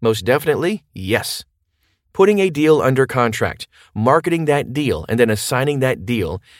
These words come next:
is a fast way to get fined by your state government and get a misdemeanor on your record. But what if Jim wasn't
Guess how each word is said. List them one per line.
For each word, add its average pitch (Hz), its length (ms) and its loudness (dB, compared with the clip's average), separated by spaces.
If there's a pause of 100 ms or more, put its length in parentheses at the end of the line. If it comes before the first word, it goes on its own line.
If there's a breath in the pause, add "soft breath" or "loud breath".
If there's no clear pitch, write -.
is 113 160 0
a 101 80 2
fast 135 400 -2
way 120 160 2
to 120 80 2
get 123 180 4
fined 247 580 -2
by 110 120 2
your 107 180 2
state 101 380 -4
government 120 460 0 (320 loud breath)
and 143 180 0
get 165 120 2
a 160 60 2
misdemeanor 156 600 0
on 120 140 0
your 120 100 0
record. 135 380 -2 (1120)
But - 100 -2
what 359 140 0
if 330 140 -4
Jim 233 300 -2
wasn't 190 580 -2